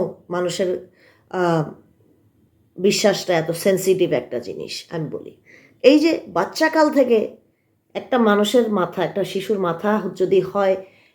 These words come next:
একটা খালি কম্পিউটার, ব্রেন যদি হয় একটা খালি কম্পিউটার, এবং আপনি কম্পিউটার প্রোগ্রামার, সিস্টেম সফটওয়্যার ভরে দিলেন তার মাথার ভিতরে, ঠিক আছে?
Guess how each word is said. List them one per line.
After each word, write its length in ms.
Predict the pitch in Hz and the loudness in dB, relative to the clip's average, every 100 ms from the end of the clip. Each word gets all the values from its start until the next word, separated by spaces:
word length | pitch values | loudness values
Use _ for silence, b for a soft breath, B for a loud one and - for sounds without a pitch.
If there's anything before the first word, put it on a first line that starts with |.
| B | B
একটা 220 | 233 - | -4 -2
খালি 400 | - - 208 240 | -2 2 4 6
কম্পিউটার, 600 | 233 190 170 208 208 - - _ _ _ _ _ - | 4 2 2 0 0 -4 -8 _ _ _ _ _ -8
ব্রেন 240 | 175 214 226 | 2 4 6
যদি 200 | 226 202 | 4 4
হয় 140 | 190 | 2
একটা 180 | 190 202 | -2 -4
খালি 300 | - 190 190 | -6 2 2
কম্পিউটার, 680 | 185 165 196 202 147 156 b b b b b b b | 2 0 -2 -2 -4 -6 b b b b b b b
এবং 340 | 202 208 - | 0 0 0
আপনি 720 | 190 208 214 247 196 139 - - _ _ | 0 0 2 2 2 2 -6 -18 _ _
কম্পিউটার 460 | 214 202 226 220 226 | -2 0 2 4 2
প্রোগ্রামার, 600 | 226 220 214 214 160 131 - _ _ _ - | 4 2 4 2 2 -4 -14 _ _ _ -14
সিস্টেম 520 | - 277 - 285 262 | -4 -2 2 4 4
সফটওয়্যার 580 | - 254 - 254 240 214 | 4 0 0 2 4 4
ভরে 220 | 190 214 | 2 2
দিলেন 320 | 202 180 151 | 2 0 -2
তার 160 | 185 175 | -4 -4
মাথার 300 | 180 185 165 | -4 -4 -6
ভিতরে, 360 | 160 147 92 - _ _ _ _ _ _ _ _ _ _ _ | -6 -8 -10 -12 _ _ _ _ _ _ _ _ _ _ _
ঠিক 160 | 220 | 0
আছে? 300 | 254 269 349 | 2 2 -2